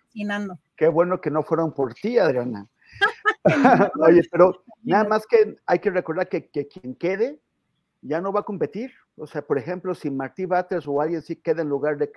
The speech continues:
Speaker 2: de, de Claudia Sheinbaum, o quien, o quien, quien vaya
Speaker 1: Exacto.
Speaker 2: al ga-, al gabinete, todos ellos ya les dijo el presidente, "No me salgan con que luego quieren ir", o sea, quiere estabilidad de aquí a, al, al cambio de, de,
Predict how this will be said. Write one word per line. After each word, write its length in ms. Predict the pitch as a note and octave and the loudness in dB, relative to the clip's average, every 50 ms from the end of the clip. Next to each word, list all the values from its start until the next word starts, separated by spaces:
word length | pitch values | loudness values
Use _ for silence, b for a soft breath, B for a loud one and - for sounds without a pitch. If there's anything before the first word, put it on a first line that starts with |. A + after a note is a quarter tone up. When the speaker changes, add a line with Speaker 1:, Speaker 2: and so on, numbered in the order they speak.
| C#3+ - | -18 -12
Speaker 2:
de, 200 | C3 B2+ B2 A#2 - | -8 -8 -8 -8 -8
de 260 | C3 A#2 A2+ B2 A#2 | -16 -10 -10 -10 -8
Claudia 260 | - C#3+ C#3+ D3+ C#3+ | -6 -6 -4 -4 -4
Sheinbaum, 560 | B2+ - - D3+ C#3+ D3+ E3+ F#3+ G3+ G3+ F#3+ _ b b b b b b b b b b - | -4 -6 -10 -10 -8 -6 -6 -6 -8 -8 -10 _ b b b b b b b b b b 2
o 280 | C#3+ D3 D#3+ E3+ E3 | 6 8 8 6 6
quien, 280 | - E3 D3 C#3 C#3+ - - | 4 0 0 0 0 -6 -4
o 140 | C3+ C3 - | -6 -4 -2
quien, 220 | - C#3 C3+ B2+ | -2 -2 -2 -2
quien 200 | - - C3+ C#3 | -4 -6 -6 -2
vaya 280 | C#3 D3 D#3 D#3+ E3 D#3 | 0 0 0 2 2 2
Speaker 1:
Exacto. 220 | D#3 D#3 D3+ - C3+ C3+ | 2 0 -2 -2 -4 -4
Speaker 2:
al 160 | C3+ C3+ B2 | -4 -4 -4
ga-, 140 | C3 C#3 - - | -4 -6 -6 -6
al 220 | C3+ B2 B2+ B2+ | -6 -6 -6 -4
gabinete, 680 | A#2+ B2+ B2 C3+ C#3 D3 E3 F3 F3 - G3+ G#3 G#3+ - _ _ _ _ _ _ _ | -4 -4 -4 -4 -2 -2 -4 -4 -4 -4 -4 -4 -4 -6 _ _ _ _ _ _ _
todos 300 | - F3+ G#3 A3+ G3 - | 2 4 4 4 4 2
ellos 220 | G#3+ G#3 G#3 G3 E3+ | -2 -2 -2 -2 -2
ya 120 | F#3+ F#3+ | -2 -2
les 160 | G3 F#3+ E3 | -2 -2 -4
dijo 180 | F3 E3+ F3 F#3 | -4 -4 -4 -6
el 80 | E3+ - | -8 -4
presidente, 800 | D#3+ D3 C#3 - D3 D#3 D#3+ E3 E3 - F3 F3 F3+ - - _ _ _ _ | -4 -4 -4 -2 -4 -4 -4 -4 -6 -6 -4 -4 -4 -6 -10 _ _ _ _
"No 260 | - D3+ C#3+ D3 D#3+ | -12 -8 -6 -6 -6
me 140 | F3 F#3 E3+ | -4 -4 -6
salgan 340 | - - D#3+ D3+ E3+ F3+ E3 | -4 -4 -2 -2 -2 -4 -2
con 180 | - D3+ C#3+ - | -4 -4 -4 -4
que 120 | - B2+ | -6 -4
luego 260 | B2+ C#3+ D3 D3+ D3 - | -2 0 0 0 -2 -2
quieren 240 | D3+ C#3+ C#3+ C#3+ C3+ | -2 -4 -4 -2 -6
ir", 120 | C3 C3 | -6 -6
o 60 | B2+ | -8
sea, 120 | - - A2+ | -10 -10 -14
quiere 420 | _ - E3 F3 F3+ F#3 F3+ - _ _ _ _ _ - | _ -2 0 0 0 0 -2 -6 _ _ _ _ _ 2
estabilidad 840 | D3+ D#3 D3+ - - D3 C3 D3 C#3 C3+ C#3 C#3 E3 F#3+ A3 G3 - - | 2 2 2 2 -4 -2 -2 -2 -4 -4 -2 -2 -2 -2 -4 -6 -10 -12
de 160 | C#3+ C3 C3+ | -10 -8 -8
aquí 380 | B2+ _ - E3+ E3 F3 - - _ - | -8 _ -8 -6 -6 -6 -6 -10 _ -8
a, 460 | C3+ C3+ C3+ C#3+ D3 D3 D#3 D#3+ C#3 - _ _ | -6 -4 -4 -4 -4 -4 -4 -6 -8 -12 _ _
al, 300 | - A#2+ A#2+ A#2+ A#2+ A2+ - | -8 -6 -6 -6 -6 -8 -6
al 140 | - B2+ - | -8 -8 -4
cambio 340 | - C#3 C#3+ C#3 C#3+ C#3 B2+ | -4 -4 -2 0 -2 -2 -2
de, 160 | B2+ B2 - - | -2 -6 -8 -10
de, 260 | B2 A#2+ A2+ A#2+ | -12 -10 -8 -8